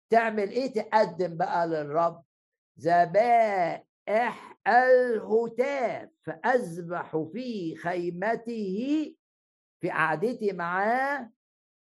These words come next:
ذبائح اللي بيخبيني فيها من إبليس وأفكار،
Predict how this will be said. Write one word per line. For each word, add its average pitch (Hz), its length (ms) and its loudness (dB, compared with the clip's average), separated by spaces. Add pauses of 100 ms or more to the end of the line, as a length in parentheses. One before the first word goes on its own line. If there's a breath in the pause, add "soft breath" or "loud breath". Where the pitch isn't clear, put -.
ذبائح 214 1000 0
اللي 185 140 -2
بيخبيني 180 920 -6
فيها 208 580 -2
من 175 380 -6 (280)
إبليس 208 1000 -4
وأفكار، 196 1200 2